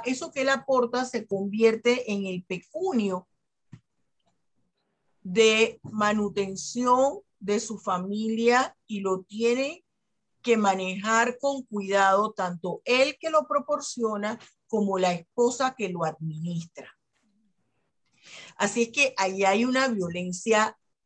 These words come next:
doméstica patrimonial, pero da la casualidad que en este caso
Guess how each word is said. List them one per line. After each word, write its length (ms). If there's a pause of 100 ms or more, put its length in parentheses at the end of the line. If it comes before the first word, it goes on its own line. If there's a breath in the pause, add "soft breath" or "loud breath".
(180)
doméstica 920
patrimonial, 800
pero 240
da 140
la 140
casualidad 960 (440)
que 140
en 160
este 360
caso 580